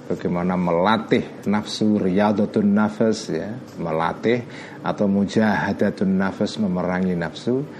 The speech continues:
Tapi tiba-tiba kok di tengah-tengah itu muncul bab tentang pedagogi anak itu kan, itu selingan ya.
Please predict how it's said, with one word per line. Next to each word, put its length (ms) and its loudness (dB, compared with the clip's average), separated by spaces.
Tapi 240 2
tiba-tiba 560 4
kok 160 4
di 80 2
tengah-tengah 560 4
itu 160 2
muncul 480 4
bab 320 2
tentang 400 2
pedagogi 800 4
anak 640 2
itu 80 -4
kan, 200 -4
itu 160 2
selingan 600 2
ya. 200 -8